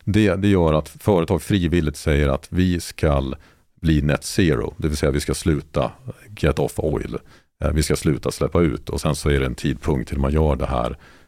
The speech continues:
eh, så att man ligger i linje med Parisavtalet. Alltså att man gör det inte över en natt, utan man reducerar, ehm, enligt vetenskapen. Eh, och det intressanta är att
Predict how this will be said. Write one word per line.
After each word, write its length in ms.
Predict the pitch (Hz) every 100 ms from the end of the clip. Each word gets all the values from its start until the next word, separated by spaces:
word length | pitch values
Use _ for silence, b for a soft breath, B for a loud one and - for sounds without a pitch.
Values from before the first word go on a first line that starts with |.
| _ -
eh, 260 | 71 71
så 120 | -
att 260 | 69 - -
man 360 | 76 65 65 80 _ _
ligger 300 | 80 82 71
i 60 | 69
linje 340 | 67 65 65
med 180 | 64 65
Parisavtalet. 840 | - 73 64 - - 113 57 - -
Alltså 260 | 65 -
att 100 | 67
man 120 | 73 69
gör 120 | 69
det 40 |
inte 160 | 65 69
över 120 | 67
en 100 | 69
natt, 260 | 76 - 69
utan 260 | - 67
man 180 | 67 64 b b b
reducerar, 760 | - 78 78 - 76 55 - - B B B B B
ehm, 720 | 69 65 65 67 67 67 69 - - - - -
enligt 340 | 95 76 -
vetenskapen. 680 | 80 - 60 - 55 - - - B B B B B -
Eh, 400 | 73 73 71 73
och 480 | - - 95 - 104
det 100 | 104
intressanta 640 | 101 - 120 113 - 76
är 160 | 73 71
att 220 | -